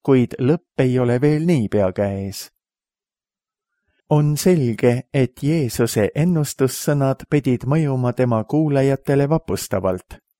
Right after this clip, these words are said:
Nad tahtsid teada, millal ennustatud Jeruusalemma häving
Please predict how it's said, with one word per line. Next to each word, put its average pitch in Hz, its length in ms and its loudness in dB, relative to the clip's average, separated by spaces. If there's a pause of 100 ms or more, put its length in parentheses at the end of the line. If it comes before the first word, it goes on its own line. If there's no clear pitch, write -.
(1080)
Nad 143 220 4 (140)
tahtsid 147 680 -2
teada, 139 640 0
millal 147 600 2
ennustatud 147 800 0
Jeruusalemma 120 960 0
häving 151 440 -2